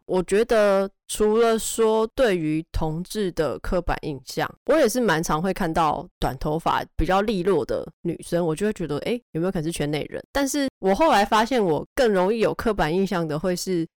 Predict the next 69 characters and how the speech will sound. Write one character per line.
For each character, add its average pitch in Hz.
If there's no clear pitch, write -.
其 262
实 311
有 185
一 202
些 202
男 175
生 160
真 180
的 185
很 156
高 151
很 160
瘦， -
他 -
要 208
留 156
长 139
头 139
发， -
那 277
个 214
背 185
影， -
他 247
如 233
果 208
绑 165
头 147
发， 147
你 175
就 277
会 294
觉 214
得 175
他 202
就 214
只 -
是 156
一 180
个 165
很 147
高 165
很 156
瘦 175
的 147
女 156
生。 147
直 180
到 208
他 214
走 151
进 175
男 143
厕 202
的 185
时 190
候， -
<laughs> -
我 220
才 277
会 -
发 269
现， 269
干， 196
我 156
到 220
底 147
在 175
干 180